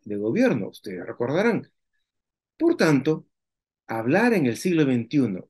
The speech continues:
de democracia, voz de la calle, no es otra cosa que mentir, que falsear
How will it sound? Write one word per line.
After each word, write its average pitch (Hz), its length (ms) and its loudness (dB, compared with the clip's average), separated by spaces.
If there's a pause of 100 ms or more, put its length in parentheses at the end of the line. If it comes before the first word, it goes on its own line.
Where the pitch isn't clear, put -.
de 123 140 -2
democracia, 113 800 -2 (1040)
voz 160 360 2
de 139 100 4
la 110 180 0
calle, 123 440 0 (800)
no 175 100 0
es 185 140 -2
otra 185 260 -4
cosa 160 420 -2 (580)
que - 400 0 (460)
mentir, 180 560 2 (720)
que 160 240 2
falsear 160 800 0